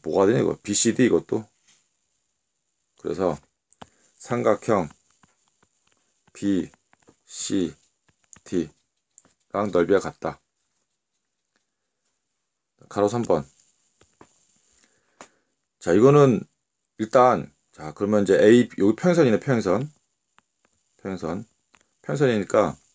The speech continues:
그럼 요 색칠한 삼각형이랑 넓이가 같은 거. 일단 밑변이 같아야 되고, 그럼 밑변이 비씨여야 되고, 비씨여야 되고,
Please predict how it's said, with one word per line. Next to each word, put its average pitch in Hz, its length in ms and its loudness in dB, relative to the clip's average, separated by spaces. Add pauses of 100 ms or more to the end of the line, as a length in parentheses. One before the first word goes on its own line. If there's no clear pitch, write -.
(600)
그럼 110 200 -2
요 110 40 4
색칠한 147 460 0
삼각형이랑 131 680 0
넓이가 95 240 4
같은 - 240 -12
거. 80 100 0
일단 92 200 -2
밑변이 135 320 2
같아야 95 340 -4
되고, 76 240 -4
그럼 - 140 -10
밑변이 113 400 0
비씨여야 117 460 2
되고, 85 420 2 (560)
비씨여야 110 480 2
되고, 87 480 2